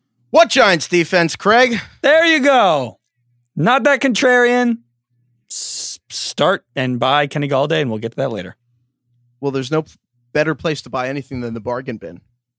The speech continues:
Speaker 2: Mm.
Speaker 1: So what are your bargain bin plays of the week when you're scraping around for spare change? D K, you got a ba-, you got a bargain bin, someone you can do with a spare change in your glove compartment?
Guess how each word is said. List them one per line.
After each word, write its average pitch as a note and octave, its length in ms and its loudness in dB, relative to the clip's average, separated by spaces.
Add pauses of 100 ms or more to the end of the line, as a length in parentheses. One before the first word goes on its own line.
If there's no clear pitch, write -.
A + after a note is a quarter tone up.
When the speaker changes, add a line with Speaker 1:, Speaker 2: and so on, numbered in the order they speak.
(300)
Speaker 2:
Mm. G#2+ 320 -8 (100)
Speaker 1:
So - 140 -8
what D3 120 4
are D#3+ 40 4
your D#3+ 80 4
bargain D3+ 360 2
bin C3 160 -6
plays A#2+ 300 -8
of A2+ 60 -12
the A2 60 -14
week A#2 340 -16 (240)
when B2 120 -14
you're B2 80 -12
scraping C#3 440 -6
around C3+ 200 -4
for B2 120 -14
spare B2+ 280 -8
change? A#2 480 -12 (1300)
D C3+ 100 -6
K, B2 260 -6
you C3 80 -12
got D3 140 0
a C#3 40 -2
ba-, D3 200 -2
you C#3+ 80 -6
got E3+ 120 4
a D3+ 40 0
bargain D#3+ 320 2
bin, F#3 160 -2
someone D3 240 -4
you C3+ 60 -10
can C#3 120 -8
do C#3+ 100 -2
with C#3+ 120 -4
a C#3 60 -10
spare C#3 240 -4
change C3+ 280 -6
in C3+ 60 -8
your B2+ 140 -4
glove B2+ 240 -4
compartment? C#3+ 440 -4